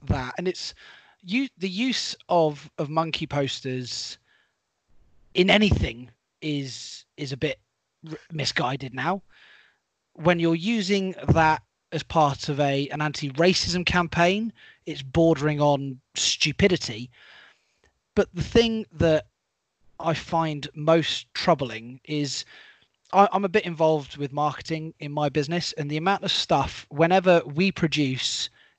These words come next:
anything that's gonna be, go out into public, the amount of people that have to sign off on it, you know, the, the d-,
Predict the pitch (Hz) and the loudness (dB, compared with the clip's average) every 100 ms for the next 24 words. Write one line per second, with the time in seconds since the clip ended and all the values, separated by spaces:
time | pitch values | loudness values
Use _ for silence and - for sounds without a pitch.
0 | _ _ 190 185 151 - 120 123 127 - | _ _ 2 4 4 4 2 -6 -14 -14
1 | - 151 143 139 127 _ _ - 151 151 | -6 -4 -4 -8 -10 _ _ -20 -6 -2
2 | 143 139 135 - - 143 127 131 - 139 | 0 -2 -4 -8 -10 -10 -8 -6 0 0
3 | 117 113 - - - _ - 247 349 - | -2 -12 -16 -18 -20 _ -2 0 0 2
4 | 262 - 139 135 151 - - - 156 156 | 0 0 -6 -6 -4 -4 -2 0 2 2
5 | 160 127 117 101 _ 139 135 160 147 135 | 0 -6 -10 -14 _ -8 -2 0 0 -2
6 | - 123 | -4 -6